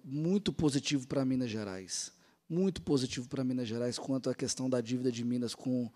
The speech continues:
a União. Isso é muito importante pra que nós possamos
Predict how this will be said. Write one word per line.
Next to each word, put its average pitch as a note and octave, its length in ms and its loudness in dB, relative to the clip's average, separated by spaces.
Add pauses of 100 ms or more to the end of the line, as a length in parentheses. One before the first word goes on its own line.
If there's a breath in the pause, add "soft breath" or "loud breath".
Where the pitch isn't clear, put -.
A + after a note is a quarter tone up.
(300 loud breath)
a B2 80 -4
União. A2+ 540 -2
Isso C#3+ 180 2
é - 20 6
muito F3 380 0
importante C#3+ 540 -2
pra D3+ 100 -2
que - 100 -4
nós D3+ 160 0
possamos D#3+ 920 2